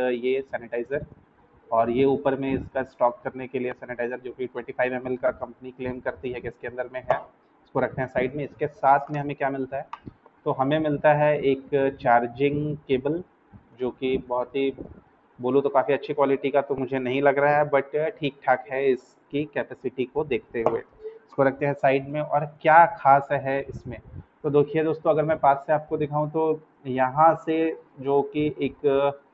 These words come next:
vapor type का आपका sanitizer को कन-, change करके ये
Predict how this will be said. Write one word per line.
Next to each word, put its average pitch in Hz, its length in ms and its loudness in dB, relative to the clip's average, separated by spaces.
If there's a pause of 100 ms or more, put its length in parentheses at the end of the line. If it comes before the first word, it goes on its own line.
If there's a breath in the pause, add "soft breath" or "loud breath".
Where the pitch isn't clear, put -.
(420)
vapor 135 400 8
type 139 340 2
का 147 100 8
आपका 143 240 4
sanitizer 131 520 0
को 135 140 -4
कन-, 123 560 -6
change 139 300 -2
करके 135 320 -4
ये 131 220 4